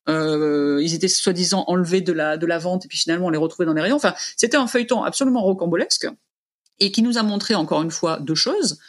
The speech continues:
Euh, un manque de traçabilité qui fait que là encore, euh, ce problème des laits potentiellement contaminés par les, par les salmonelles de Lactalis s'est retrouvé dans plus de quatre-vingts pays. Nous, on suivait le nombre de pays, et cetera. On en était à quatre-vingt-quatre, puis quatre-vingt-six. Enfin, ça...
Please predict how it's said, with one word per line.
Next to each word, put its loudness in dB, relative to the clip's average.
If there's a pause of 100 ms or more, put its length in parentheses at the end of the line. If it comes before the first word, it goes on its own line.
(300)
Euh, 0
un 2
manque 0
de 0
traçabilité 0
qui -8
fait -2
que -2
là 2
encore, -2 (300)
euh, -2
ce 2
problème 0
des 0
laits 2
potentiellement -2
contaminés 0
par -4
les, -2
par -6
les -2
salmonelles 0
de 0
Lactalis 0
s'est -2
retrouvé -2
dans 0
plus 0
de 0
quatre-vingts 2
pays. -2 (640)
Nous, 4
on 0
suivait 4
le 0
nombre 2
de 2
pays, 2
et -6
cetera. 0
On 2
en 2
était 0
à 0
quatre-vingt-quatre, -2
puis -6
quatre-vingt-six. -2
Enfin, -4
ça... -2